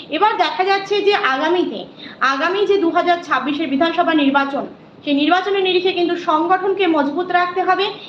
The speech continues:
এবং জনগণকে কিন্তু একজোট হয়ে এই শাসকের বিরুদ্ধে লড়াই করতে হবে। প্রিয় দর্শক বন্ধু, আপনারা দেখছেন বারাসাত টিভি। বারাসাত টিভি চ্যানেলের পক্ষ থেকে লাইভ অনুষ্ঠানে সবাইকে স্বাগত। নতুন দর্শক হয়ে থাকলে অবশ্যই চ্যানেলটিকে সাবস্ক্রাইব করে যুক্ত থাকুন।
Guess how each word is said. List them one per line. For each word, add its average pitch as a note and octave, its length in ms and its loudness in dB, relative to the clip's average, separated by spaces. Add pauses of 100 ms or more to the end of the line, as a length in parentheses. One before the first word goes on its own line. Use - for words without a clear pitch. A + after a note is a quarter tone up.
(120)
এবং C#4 280 0
জনগণকে F#4 600 2
কিন্তু D#4+ 460 0 (260)
একজোট C4+ 600 -2
হয়ে D4+ 260 0 (260)
এই C4 140 -2
শাসকের F4 520 -2
বিরুদ্ধে D#4+ 520 2 (200)
লড়াই C#4+ 500 4
করতে B3 260 0
হবে। G#3+ 320 -2 (280)
প্রিয় C#4+ 160 4
দর্শক D4 320 2
বন্ধু, G#4+ 380 4
আপনারা F#4 460 2
দেখছেন F#4 360 0
বারাসাত D4+ 420 2
টিভি। F#4+ 300 2 (220)
বারাসাত E4 380 0
টিভি G4+ 180 4
চ্যানেলের F4+ 320 2
পক্ষ E4+ 200 0
থেকে E4+ 200 0
লাইভ D4 240 0
অনুষ্ঠানে F#4+ 380 0
সবাইকে C4 440 0
স্বাগত। F#4 520 -2 (240)
নতুন F4 260 0
দর্শক G4 340 0
হয়ে F#4 140 2
থাকলে F#4 280 2
অবশ্যই F4 420 0
চ্যানেলটিকে E4 420 -2
সাবস্ক্রাইব E4 460 -2
করে D4 160 -2
যুক্ত C#4 200 -4
থাকুন। F4+ 460 0